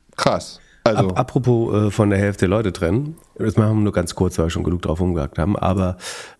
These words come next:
Speaker 2: The Pragmatic Engineer ist ein Substack-Newsletter, der leider kostenpflichtig ist,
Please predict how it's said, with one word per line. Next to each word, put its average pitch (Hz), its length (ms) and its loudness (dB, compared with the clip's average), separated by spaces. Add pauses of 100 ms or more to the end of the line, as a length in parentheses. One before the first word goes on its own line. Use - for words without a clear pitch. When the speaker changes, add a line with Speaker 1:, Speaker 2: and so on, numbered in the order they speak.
(180)
Speaker 2:
The 107 240 2
Pragmatic 117 600 0
Engineer 107 520 2
ist - 160 -4
ein 107 100 2
Substack-Newsletter, 101 1040 0
der 101 300 2
leider 98 200 0
kostenpflichtig - 580 -2
ist, 123 240 -2